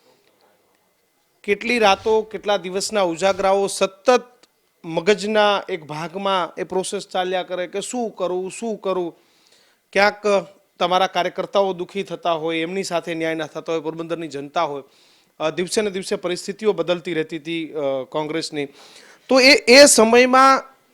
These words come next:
આખું કેવી રીતે તમે, અ, નક્કી કર્યું કે મારે ભાજપમાં જવું જોઈએ?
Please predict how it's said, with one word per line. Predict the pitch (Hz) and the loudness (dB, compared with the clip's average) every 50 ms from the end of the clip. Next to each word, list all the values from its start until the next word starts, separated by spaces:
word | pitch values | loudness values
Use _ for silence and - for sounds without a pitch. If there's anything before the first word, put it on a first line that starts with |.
| _ _ - | _ _ -6
આખું | 165 - - - 262 294 247 | -6 -6 -2 0 0 0 2
કેવી | - 226 233 247 262 277 | 4 4 6 6 6 6
રીતે | 262 262 - 269 247 | 4 4 2 2 0
તમે, | - 226 214 220 226 226 233 | 0 0 -2 -2 -2 -2 -4
અ, | - - - 185 170 165 165 160 160 160 | -4 -8 -10 -8 -6 -4 -4 -4 -4 -6
નક્કી | 160 165 170 175 - - 220 214 | -6 -6 -8 -10 -8 -10 -12 -8
કર્યું | 202 - 208 190 202 202 | -6 -4 -4 -4 -4 -4
કે | 214 202 | -4 -2
મારે | 190 185 185 185 | -2 -2 -2 -2
ભાજપમાં | 156 165 165 170 185 185 - 190 180 | -4 -8 -10 -10 -12 -10 -8 -8 -8
જવું | 165 175 175 180 170 | -6 -6 -8 -8 -8
જોઈએ? | 160 165 175 175 175 170 _ | -8 -6 -6 -6 -6 -8 _